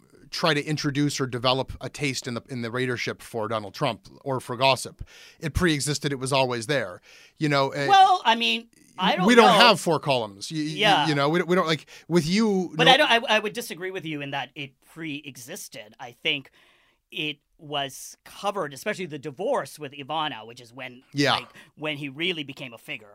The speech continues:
Speaker 2: like, pre-Apprentice. Like, it was covered like a soap opera. And, like, yeah, he was at parties, but I don't think, like,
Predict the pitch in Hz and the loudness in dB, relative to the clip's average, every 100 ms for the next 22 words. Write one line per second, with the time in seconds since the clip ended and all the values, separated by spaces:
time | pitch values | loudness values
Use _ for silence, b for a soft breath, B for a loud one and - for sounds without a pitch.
0 | 110 113 110 - 180 143 - 127 110 104 | -20 -20 -20 -14 -10 -10 -10 -18 -18 -20
1 | 110 - 135 120 b b b - 175 170 | -20 -16 -14 -16 b b b -8 -6 -6
2 | 160 - 208 190 190 175 160 156 - 143 | -12 -4 0 0 -2 -4 -2 -2 -4 -18
3 | - 220 269 143 123 - 127 131 - 190 | -8 -6 -6 -8 -10 -12 -14 -14 -6 -4
4 | 214 269 381 427 269 208 233 226 151 - | -4 -4 2 6 6 2 -4 -4 -6 -8
5 | - 294 226 135 135 - 160 175 170 185 | -4 -4 -4 -10 -12 -10 -8 -4 -2 -4
6 | 151 - 165 135 139 131 120 | -6 -10 -10 -10 -12 -12 -12